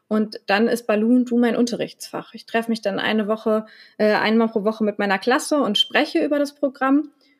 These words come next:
und mache zusätzlich als Ehrenamt on top, äh, das Treffen mit dem Kind. Und, äh, ja, genau, so spricht es sich dann rum, denn gerade wenn was in Schulen, ähm, drin ist, bewegt sich da viel <laughs> unter den jungen Leuten. Es spricht sich dann rum.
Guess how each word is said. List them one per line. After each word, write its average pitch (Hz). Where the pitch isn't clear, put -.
und 220
mache 233
zusätzlich 269
als 208
Ehrenamt 214
on 208
top, 254
äh, 220
das 208
Treffen 202
mit 185
dem 175
Kind. 165
Und, 196
äh, 185
ja, 190
genau, 196
so 214
spricht 240
es 262
sich 226
dann 196
rum, 254
denn 202
gerade 202
wenn 202
was 202
in 202
Schulen, 226
ähm, 196
drin 220
ist, 202
bewegt 220
sich 226
da 208
viel 240
<laughs> -
unter 240
den 202
jungen 208
Leuten. 190
Es 185
spricht 196
sich 190
dann 170
rum. 196